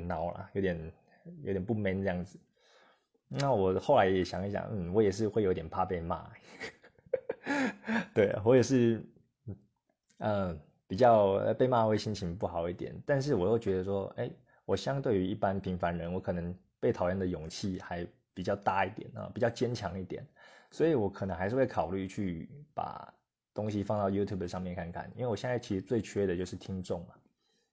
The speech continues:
那也许如果我可以接触这个 YouTube 的部分，让我有多一点听众，那也何乐而不为？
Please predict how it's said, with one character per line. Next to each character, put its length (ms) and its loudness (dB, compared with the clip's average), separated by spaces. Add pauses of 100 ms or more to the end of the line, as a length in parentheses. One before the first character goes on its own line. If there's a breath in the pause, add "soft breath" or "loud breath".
那 200 2
也 180 0
许 160 -8
如 100 -2
果 240 0
我 160 -4
可 140 0
以 100 2
接 220 -2
触 120 -4
这 80 0
个 120 2
YouTube 480 -2
的 100 -2
部 260 -4
分， 240 -6 (140)
让 180 -4
我 200 -8
有 160 -8
多 180 0
一 40 2
点 140 -8
听 200 -6
众， 200 -4
那 140 -6
也 80 -8
何 180 -6
乐 200 0
而 20 -4
不 220 -8
为？ 120 -14